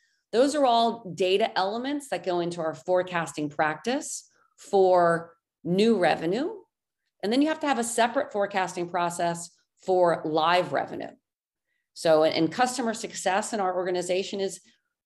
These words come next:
you know, very important in protecting, you know, tens and tens of millions, you know, hundreds of millions of dollars in live revenue. So it's, it's really three components. It's sales forecasting,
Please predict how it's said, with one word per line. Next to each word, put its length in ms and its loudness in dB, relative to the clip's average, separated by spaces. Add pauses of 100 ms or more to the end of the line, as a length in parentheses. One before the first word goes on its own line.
you 120 2
know, 80 2
very 480 2
important 460 0
in 100 -4
protecting, 880 -4 (420)
you 80 -8
know, 120 -2
tens 400 0
and 120 0
tens 300 -2
of 60 -2
millions, 640 0
you 100 -6
know, 60 -2
hundreds 340 -2
of 60 -2
millions 320 0
of 80 -4
dollars 500 0
in 200 -2
live 560 0
revenue. 520 -2 (540)
So 140 0
it's, 200 -2
it's 160 0
really 200 0
three 300 -2
components. 580 -4
It's 180 -10
sales 320 2
forecasting, 840 -2